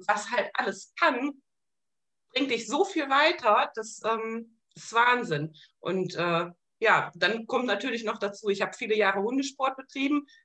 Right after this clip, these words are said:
Das heißt, ich wusste auch, wie Lernverhalten funktioniert, auch wenn ich dann selber ein Pferd, ein Pferd korrigieren möchte, wenn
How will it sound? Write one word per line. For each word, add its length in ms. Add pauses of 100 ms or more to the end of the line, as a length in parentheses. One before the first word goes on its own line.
(100)
Das 180
heißt, 140
ich 140
wusste 340
auch, 140
wie 80
Lernverhalten 840
funktioniert, 720
auch 160
wenn 140
ich 120
dann 200
selber 260
ein 260 (400)
Pferd, 300
ein 100
Pferd 220
korrigieren 580
möchte, 520
wenn 420